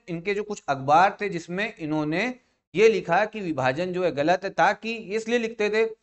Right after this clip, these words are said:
कि जो इंग्लैंड में भी लोग बैठे हैं, जो वहाँ पे सरकार है, उनको समझ में आए कि जो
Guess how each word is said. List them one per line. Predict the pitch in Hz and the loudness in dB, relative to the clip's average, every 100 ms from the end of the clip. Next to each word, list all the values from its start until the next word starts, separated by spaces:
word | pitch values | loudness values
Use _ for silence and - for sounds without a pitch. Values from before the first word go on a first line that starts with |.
| _ _ 180 | _ _ -6
कि | |
जो | 190 - | -6 -4
इंग्लैंड | 185 175 190 220 226 | 0 4 4 4 2
में | 226 | -2
भी | 214 | 0
लोग | 208 208 202 | 2 2 2
बैठे | 196 190 | 0 0
हैं, | 190 | -2
जो | 185 | 0
वहाँ | 165 160 196 | 0 0 0
पे | 208 | 0
सरकार | 190 190 185 180 175 | -2 0 4 4 4
है, | 165 160 | -2 -6
उनको | 160 175 185 | -6 -4 -2
समझ | 175 180 170 | -2 -2 -4
में | 170 | -4
आए | 170 | -4
कि | 165 156 | -2 -2
जो | 160 151 | -2 -4